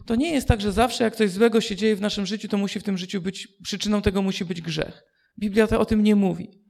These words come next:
Ale kiedy wchodzimy w jakąś próbę i coś dzieje się w naszym życiu, uważam, że niezbędne jest spytać Boga i szukać Jego woli i dowiedzieć się, Boże, czy przypadkiem,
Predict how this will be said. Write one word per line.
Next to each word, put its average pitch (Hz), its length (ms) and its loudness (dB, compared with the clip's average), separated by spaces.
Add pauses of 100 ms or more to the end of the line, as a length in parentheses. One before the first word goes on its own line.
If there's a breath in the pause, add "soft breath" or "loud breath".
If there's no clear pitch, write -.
(760 soft breath)
Ale 175 140 0
kiedy 202 200 -2
wchodzimy 226 400 2
w 240 40 4
jakąś 240 280 4
próbę 220 320 4
i - 20 4
coś 208 180 0
dzieje 233 240 4
się 226 120 -2
w 190 60 -4
naszym 208 280 -2
życiu, 202 400 0 (300 loud breath)
uważam, 208 300 2
że 208 100 -2
niezbędne 196 680 0
jest 165 400 -6 (1600)
spytać 180 420 -2
Boga 170 300 -2
i 190 100 -6
szukać 175 380 -4
Jego 170 200 -6
woli 170 420 -6
i - 40 -12
dowiedzieć 185 440 -4
się, 185 320 -4 (1800 soft breath)
Boże, 196 300 -2
czy 190 220 -2
przypadkiem, 196 840 -6